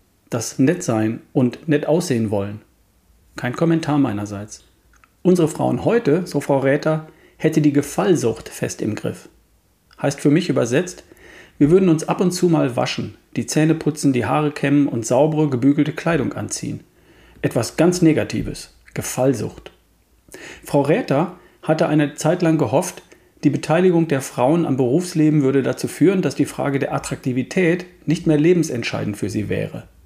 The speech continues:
Heißt für mich, Frau braucht sich ausdrücklich nicht mehr um sich, um ihr Aussehen, ihren Körper kümmern, darf mit Zellulitis und vielleicht schrubbigem Haar durchs Leben tapern. Und es wird,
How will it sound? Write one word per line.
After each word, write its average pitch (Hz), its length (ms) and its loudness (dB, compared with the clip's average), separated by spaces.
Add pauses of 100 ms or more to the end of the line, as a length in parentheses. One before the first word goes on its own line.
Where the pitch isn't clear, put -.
(380)
Heißt 139 200 -4
für 131 100 2
mich, 175 320 0 (480)
Frau 180 320 0
braucht 156 300 2
sich - 260 -2
ausdrücklich 180 540 0
nicht 165 200 2
mehr 175 300 2
um 135 100 4
sich, 160 380 -2 (220)
um 127 120 -2
ihr 127 160 -4
Aussehen, 165 540 2
ihren 127 220 -4
Körper 147 340 0
kümmern, 113 460 -2 (500)
darf 175 220 0
mit 165 180 2
Zellulitis 190 680 -2 (480)
und 147 180 4
vielleicht 127 320 0
schrubbigem 147 460 2
Haar 143 160 0
durchs 151 180 -2
Leben 120 300 -2
tapern. - 400 -10 (880)
Und 156 100 4
es 165 160 2
wird, 175 220 4